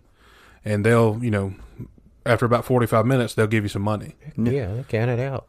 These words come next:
Speaker 1: You know, but a drive-through, it's supposed to be quick and fast. Well,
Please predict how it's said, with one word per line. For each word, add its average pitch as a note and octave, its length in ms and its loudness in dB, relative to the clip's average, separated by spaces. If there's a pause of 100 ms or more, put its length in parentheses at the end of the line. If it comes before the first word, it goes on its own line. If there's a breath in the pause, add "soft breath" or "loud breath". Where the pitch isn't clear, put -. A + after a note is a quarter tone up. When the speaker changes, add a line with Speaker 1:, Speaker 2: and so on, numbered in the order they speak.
(160)
Speaker 1:
You B2+ 100 2
know, A#2+ 100 6
but A2+ 160 6
a A2+ 60 8
drive-through, A2+ 840 6 (760 soft breath)
it's - 320 -14
supposed D#3 220 4
to C#3 60 4
be C3 60 4
quick C#3+ 380 4
and G#2 120 -4
fast. G#2+ 440 2
Well, G#2+ 420 0